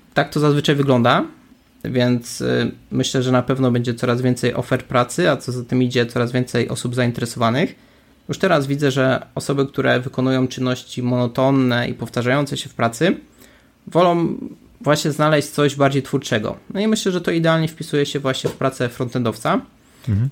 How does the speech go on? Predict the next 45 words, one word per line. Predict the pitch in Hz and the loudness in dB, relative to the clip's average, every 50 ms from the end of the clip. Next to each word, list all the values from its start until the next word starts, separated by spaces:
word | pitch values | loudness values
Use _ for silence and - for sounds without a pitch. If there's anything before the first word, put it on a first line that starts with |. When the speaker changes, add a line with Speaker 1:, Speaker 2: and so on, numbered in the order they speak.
| - _ - | -4 _ -2
Speaker 1:
Dlatego | - 151 151 202 196 190 | -2 0 0 2 2 2
na | 185 | 2
pewno | 180 190 170 180 175 | 2 0 0 0 0
coraz | 165 170 170 165 160 | 0 0 0 0 0
więcej | - 165 160 165 165 - | 0 0 0 0 -2 -2
osób | - 160 160 - 165 143 | 0 -2 -2 -2 -2 -2
będzie | 139 135 131 127 123 123 120 - - | 0 0 2 2 0 0 -4 -6 -4
próbować | - 131 135 131 131 127 | -2 0 2 2 2 0
swoich | 127 - 131 127 123 | 0 0 0 0 0
sił | - - - 131 127 | -2 -2 -2 -2 0
w | 123 - 120 | 0 0 0
I | 123 | 0
T | 120 - 131 131 139 165 185 - - _ _ _ _ _ _ - | 0 0 2 2 2 2 0 -4 -12 _ _ _ _ _ _ -8
i, | - 131 131 131 135 131 - 135 | -2 0 2 2 2 2 2 0
i | |
myślę, | 143 143 143 143 - 143 | 0 0 0 -2 -4 -4
że | 139 135 | -6 -4
coraz | - 143 143 135 135 | -4 -2 0 0 2
więcej | 139 135 131 - - | 2 0 -2 -2 -4
tych | - 131 131 - | -6 -4 0 0
miejsc | 143 139 139 139 135 | 2 2 2 0 0
będzie. | 131 127 113 104 82 - - - - _ _ _ _ _ _ _ _ _ _ | 2 2 2 2 0 -4 -8 -12 -16 _ _ _ _ _ _ _ _ _ _
Tak, | - 143 - - _ _ _ _ _ _ _ | -8 -8 -8 -8 _ _ _ _ _ _ _
tak, | - 135 - - _ _ _ _ | -6 -6 -6 -8 _ _ _ _
taką | - 143 - - 151 | -2 -2 0 0 -2
widzę | 139 139 143 143 | -2 0 -2 -2
perspektywę | 131 147 - - - 139 - - 160 165 165 165 160 160 151 | -2 -2 -4 -4 -4 -6 -2 0 0 0 2 4 4 2 2
i | - 147 143 139 | 2 0 -4 -4
chyba | - - 160 147 147 | -4 -6 -4 -4 -4
to | 143 - 139 | -4 -4 -6
cały | 135 - 143 147 | -4 -2 -2 -2
czas | - - 147 147 - | -2 -4 -4 -4 -2
się | - 143 | -2 0
już | 135 135 | 0 0
dzieje, | - 135 131 135 147 180 - - - - - _ _ _ | 2 2 2 2 2 0 -2 -8 -18 -20 -20 _ _ _
w | - | -8
szczególności | - 123 131 139 139 139 139 - - | -2 0 2 2 2 2 0 -2 -2
w | 143 139 | -2 0
obecnych | 135 139 135 - - 135 131 - | 0 0 0 0 -2 -4 -4 -2
czasach, | - 143 135 - - - 143 143 160 165 - 135 | -2 -2 -2 -2 0 0 0 2 0 -2 -4 -8
gdzie | 123 - 135 127 127 131 127 - - - _ _ _ - | -6 -2 0 2 2 2 0 -4 -10 -20 _ _ _ -6
jednak | 131 135 135 127 127 | -2 0 0 0 -2
ta | - - | -4 -8
praca | - - 139 135 - - 139 | -4 -2 -2 -2 0 -2 -2
zdalna | 131 135 139 131 135 131 131 131 127 127 135 | 0 2 2 2 4 4 4 4 2 2 0